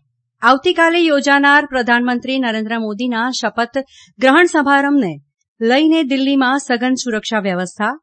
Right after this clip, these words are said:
શપથ ગ્રહણ સમારંભમાં આવશે અનેક દેશના વડાઓ. નવી દિલ્હી ખાતે કોંગ્રેસ કાર્યકારી સમિતિની યોજાઈ બેઠક. સોનિયા ગાંધી, રાહુલ ગાંધી અને ખડગેની ઉપસ્થિતિમાં ચૂંટણીના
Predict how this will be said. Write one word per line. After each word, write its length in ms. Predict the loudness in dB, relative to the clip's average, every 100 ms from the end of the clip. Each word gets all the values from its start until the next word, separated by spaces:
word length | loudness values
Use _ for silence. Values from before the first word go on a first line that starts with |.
| _ _
શપથ 360 | -2 0 0 -4
ગ્રહણ 360 | -2 0 2 0
સમારંભમાં 800 | 0 0 2 0 0 0 -4 -10 _ _ 0
આવશે 380 | 0 0 -2 -2
અનેક 300 | -2 -4 -4
દેશના 400 | -4 -4 -4 -4
વડાઓ. 320 | -2 -2 -4 -6 _ _ -2
નવી 260 | 0 2 2
દિલ્હી 260 | 2 0
ખાતે 320 | 0 0 0 -2
કોંગ્રેસ 380 | -2 0 -4 -2
કાર્યકારી 500 | -2 0 0 0 -2
સમિતિની 600 | -4 -6 -6 -6 -4 -2
યોજાઈ 340 | -4 -2 -4 -4
બેઠક. 360 | -6 -4 -8 -8 _ _ _
સોનિયા 380 | -2 2 2 2
ગાંધી, 440 | 2 2 2 0
રાહુલ 340 | 2 0 0 -2
ગાંધી 460 | 0 0 0 -4 -4
અને 200 | -4 -4
ખડગેની 440 | -4 -4 -2 -2 -2
ઉપસ્થિતિમાં 680 | -4 -8 -10 -6 -6 -6
ચૂંટણીના 580 | -6 -8 -6 -2 -4 -6